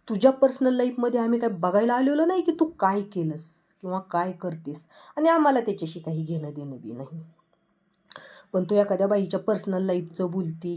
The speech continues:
किंवा त्या जरांगे पाटलांच्या पोरींविषयी, अगं एका पोरीची आई आहेस तू, तुला कळलं पाहिजे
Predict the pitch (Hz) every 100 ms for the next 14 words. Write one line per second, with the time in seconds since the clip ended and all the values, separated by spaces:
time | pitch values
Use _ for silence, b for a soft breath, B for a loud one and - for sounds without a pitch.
0 | 170 180 175 175 196 190 180 175 170 180
1 | 175 185 - 220 190 175 170 180 180 220
2 | 233 247 277 285 247 240 233 262 285 208
3 | - - 175 _ _ 208 214 220 254 269
4 | 269 226 170